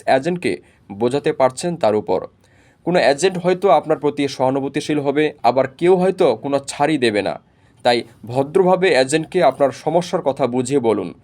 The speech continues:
প্রচণ্ড যানজটের কারণে যদি ফ্লাইট মিস করেন, তাহলে সেটি এজেন্টকে বলুন। এসব ক্ষেত্রে ভ্রমণ বীমা আপনার কাজে আসতে পারে। আপনি যদি একজন নিয়মিত আন্তর্জাতিক বিমানযাত্রী হন এবং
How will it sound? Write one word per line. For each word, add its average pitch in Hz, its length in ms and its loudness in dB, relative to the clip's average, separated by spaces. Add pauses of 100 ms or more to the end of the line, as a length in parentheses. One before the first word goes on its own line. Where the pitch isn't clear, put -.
(400)
প্রচণ্ড 202 380 2 (160)
যানজটের 156 520 0
কারণে 147 260 2 (120)
যদি 135 160 -4 (100)
ফ্লাইট 147 280 2 (180)
মিস 170 180 -2 (120)
করেন, 110 200 0 (200)
তাহলে 127 280 2 (400)
সেটি 165 200 -4 (100)
এজেন্টকে 147 320 -2 (120)
বলুন। 113 220 0 (300)
এসব 202 260 0
ক্ষেত্রে 185 260 0 (120)
ভ্রমণ 151 260 0 (100)
বীমা 156 200 2 (120)
আপনার 139 220 0 (100)
কাজে 131 220 0 (100)
আসতে 127 300 -6
পারে। 78 180 -4 (520)
আপনি 139 220 2 (100)
যদি 190 140 2 (100)
একজন 170 220 0 (100)
নিয়মিত 156 320 0 (220)
আন্তর্জাতিক 127 680 0
বিমানযাত্রী 143 600 0
হন 123 160 2 (200)
এবং 131 140 0